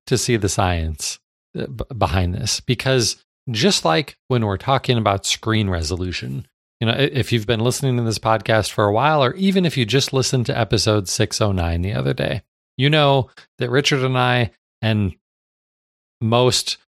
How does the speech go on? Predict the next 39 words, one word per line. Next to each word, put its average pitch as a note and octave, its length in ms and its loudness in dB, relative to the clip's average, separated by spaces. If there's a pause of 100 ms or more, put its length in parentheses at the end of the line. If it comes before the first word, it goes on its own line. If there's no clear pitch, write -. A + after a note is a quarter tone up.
(140)
<laughs> - 880 0
most D#3 300 2
people C#3+ 280 2
who C#3 60 4
really C3 240 2
get B2 160 2
into B2 220 2
this A2+ 180 -2
technology G#2+ 680 0 (300)
will A2 100 2
tell C#3 240 0
you, G#2 300 2 (340)
forget F#3+ 220 2
about A#2 200 2
eight F#2 180 -2
K. G#2+ 400 -8
You C3 100 0
don't G3+ 220 0
need D#3+ 160 4
an C3 160 0
eight C3 260 0
K A2+ 220 2
T G2+ 220 -2
V F2+ 320 0 (340)
because A#2 300 0
the B2+ 140 2
only E3 340 2
way A#2+ 360 2 (300)
your B2 240 0
eye G#2+ 380 2 (260)
can F#2+ 220 0
noticeably B2+ 720 2
tell G#2+ 300 2
a G#2 60 2
difference F2 400 -4
between D#2+ 340 -6
a D2 80 -6
four E3 240 0
K D#3 320 -2